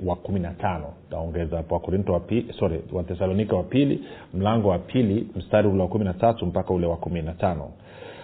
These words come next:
Anasema, "Lakini imetupasa sisi kumshukuru Mungu siku zote kwa ajili yenu,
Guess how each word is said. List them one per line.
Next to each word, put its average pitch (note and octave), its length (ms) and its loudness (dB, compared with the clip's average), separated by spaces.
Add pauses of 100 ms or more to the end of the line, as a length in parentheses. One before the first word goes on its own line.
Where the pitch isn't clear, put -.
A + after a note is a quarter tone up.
Anasema, A#2+ 540 6
"Lakini B2+ 600 6
imetupasa A#2 680 4 (120)
sisi F#3 260 2
kumshukuru A2+ 580 2
Mungu A2+ 320 4
siku - 240 -4
zote A#2 360 4
kwa F#2+ 180 4
ajili E2+ 320 2
yenu, E2+ 300 0